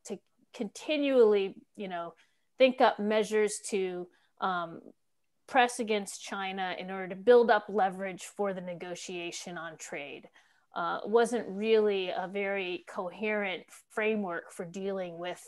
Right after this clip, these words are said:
a complex relationship like China. Um, second, you know, the unilateralism has been, I think, remarked upon widely as a big problem. Uh, you know, you need pressure from others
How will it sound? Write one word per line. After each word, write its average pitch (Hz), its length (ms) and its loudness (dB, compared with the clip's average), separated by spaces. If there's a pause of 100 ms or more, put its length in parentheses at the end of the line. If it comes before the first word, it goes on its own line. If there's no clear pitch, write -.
(100)
a 185 220 -10
complex 202 640 -4
relationship 170 760 -10
like 147 240 -14
China. 151 480 -14 (640)
Um, 214 360 2 (140)
second, 294 580 4
you 233 80 -2
know, 226 160 4
the 208 140 2
unilateralism 196 1300 2
has 175 240 -12
been, 180 540 -10 (360)
I 190 100 -6
think, - 260 -2
remarked 175 460 -6
upon 170 380 -8
widely 180 500 -4
as 165 160 -6
a 175 60 -12
big 160 240 -14
problem. 165 640 -6 (500)
Uh, 175 440 2
you 202 120 -4
know, 180 80 -8
you 190 140 -8
need 214 500 -4
pressure 185 500 -6
from 180 320 -8
others 185 720 -4